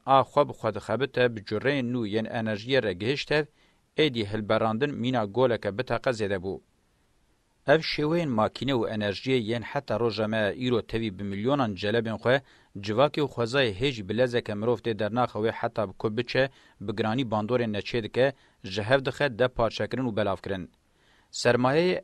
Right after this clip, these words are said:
ev yek weke firsendeke mezin a dîrokî nirxand û şêweyên mezin ên nedît yên desthilatdariyê li ser civakê û xwezayê gerandin û pêktîne.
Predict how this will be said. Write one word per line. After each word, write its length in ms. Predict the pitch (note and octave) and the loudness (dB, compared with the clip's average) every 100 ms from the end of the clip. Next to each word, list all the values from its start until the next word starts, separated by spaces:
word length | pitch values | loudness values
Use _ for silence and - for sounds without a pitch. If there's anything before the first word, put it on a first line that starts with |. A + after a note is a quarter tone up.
| - | 2
ev 140 | F#3 | 2
yek 260 | D3 B2+ D3+ | 4 2 0
weke 280 | - C3 C3 | 0 0 0
firsendeke 640 | A2+ - - C#3+ C3+ A#2 | -2 -4 -2 0 0 0
mezin 280 | G#2+ G#2+ A2 | -2 -2 0
a 100 | A#2 F#2+ | -2 -2
dîrokî 360 | G#2 G#2 - A#2 | -2 -4 -4 -4
nirxand 400 | G#2 - C3+ C#3+ _ _ _ | -4 0 0 -2 _ _ _
û 60 | B2 | -4
şêweyên 460 | B2 - B2+ D#3 C#3+ | -2 2 4 4 2
mezin 380 | A2 G#2+ A#2 B2+ - | 0 -2 0 -4 0
ên 160 | C3 A#2+ | 0 2
nedît 280 | A2+ C3+ - | -2 -4 -4
yên 220 | A2 G#2+ | -2 0
desthilatdariyê 720 | G#2+ - G#2 G2+ F#2+ G#2+ C3 B2 | -2 -2 -2 -2 -2 -2 0 -2
li 60 | |
ser 180 | G2+ B2+ | -2 -4
civakê 440 | G2+ G#2 A#2+ B2 | -2 0 0 0
û 60 | A2 G2 | -4 -4
xwezayê 340 | G2 G2 A#2+ | -4 0 0
gerandin 460 | G#2+ G#2 A#2 B2 B2+ | 0 -2 0 -2 -4
û 120 | A#2+ | -6
pêktîne. 500 | A2 G#2+ - G2+ G2 | -4 -4 -4 -6 -4